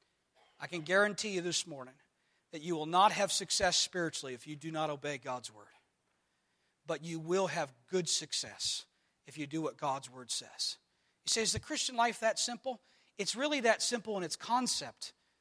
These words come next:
but it's hard to do in its character, because our character needs to be more like Jesus' character today. You know the best thing that you can do? Yield yourself to the Spirit of God today.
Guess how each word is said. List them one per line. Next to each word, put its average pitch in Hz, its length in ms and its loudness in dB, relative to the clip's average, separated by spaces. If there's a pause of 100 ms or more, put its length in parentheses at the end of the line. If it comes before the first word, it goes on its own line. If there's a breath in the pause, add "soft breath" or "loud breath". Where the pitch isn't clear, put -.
(200)
but 170 120 0
it's 151 120 -2
hard 202 380 0
to 180 100 -6
do 175 160 -2
in 165 60 -6
its 147 120 -6
character, - 500 -10 (1000)
because 165 300 -4
our 202 180 4
character 160 480 -2
needs 151 220 -6
to 147 40 -14
be 151 120 -6
more 156 200 -4
like 151 220 -2
Jesus' 135 480 -6
character 117 400 -16
today. - 220 -18 (920)
You 208 80 -2
know 214 40 2
the 214 60 2
best 214 260 10
thing 214 140 2
that 175 120 -2
you 196 140 0
can 214 140 0
do? 220 260 4 (180)
Yield 190 320 6
yourself 185 420 4
to 175 100 -12
the 156 80 -6
Spirit 165 320 -4
of 151 80 -10
God 123 260 -4
today. - 340 -18